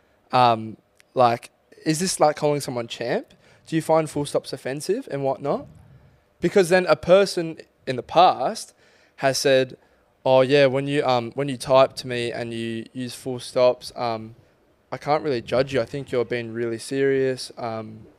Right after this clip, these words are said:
like, I can't really gauge how you're feeling when you're typing,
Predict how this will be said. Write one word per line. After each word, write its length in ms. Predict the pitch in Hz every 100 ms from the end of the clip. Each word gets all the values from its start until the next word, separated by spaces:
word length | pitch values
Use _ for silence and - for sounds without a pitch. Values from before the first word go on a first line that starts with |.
| _ _ - - - _ _ - _ _
like, 200 | 113 123
I 20 |
can't 180 | 151 147
really 160 | 131 123
gauge 360 | 127 127 127
how 140 | - 123
you're 240 | 120 113
feeling 480 | - 127 160 123 113
when 140 | 117
you're 120 | 113 113
typing, 540 | 135 151 180 131